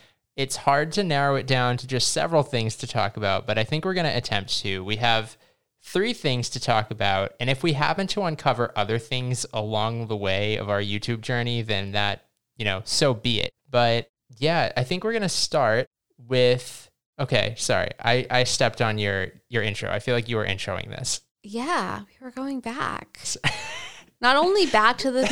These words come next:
Speaker 2: beginning of Lizzie McGuire, but, like, back to the beginning of this, like, never-ending nightmare that is the pandemic. And kind of back to the beginning of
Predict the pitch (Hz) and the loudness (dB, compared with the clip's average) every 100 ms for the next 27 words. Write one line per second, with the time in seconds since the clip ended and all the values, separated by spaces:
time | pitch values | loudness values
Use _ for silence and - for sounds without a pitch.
0 | 220 190 202 226 233 202 202 208 202 185 | 0 2 2 2 2 0 0 -2 -2 0
1 | 175 180 214 277 302 247 233 - 202 - | 2 2 2 0 0 -2 -2 -2 -2 0
2 | 180 196 - 247 247 247 220 190 190 185 | 2 2 2 0 0 -2 -4 -4 -2 0
3 | 185 185 190 - 190 185 185 - _ 208 | 0 -2 -2 0 2 0 -2 -8 _ -10
4 | - - 202 - - 220 - 208 185 180 | -4 0 2 2 -2 -4 -6 -4 -4 -8
5 | - _ _ _ 214 269 220 196 - 190 | -16 _ _ _ 0 4 4 4 4 2
6 | 190 180 170 175 175 170 170 170 170 - | 2 2 2 2 2 2 2 0 -2 -6
7 | - 202 - - - - - - - _ | -6 -4 -4 -4 -6 -6 -10 -12 -20 _
8 | _ _ _ _ 214 208 202 208 220 _ | _ _ _ _ 2 4 4 2 -2 _
9 | _ - - 403 453 508 427 427 - - | _ -10 2 4 4 4 4 2 0 -4
10 | 392 381 403 392 392 - - 339 349 | 0 2 2 2 0 -2 2 2 2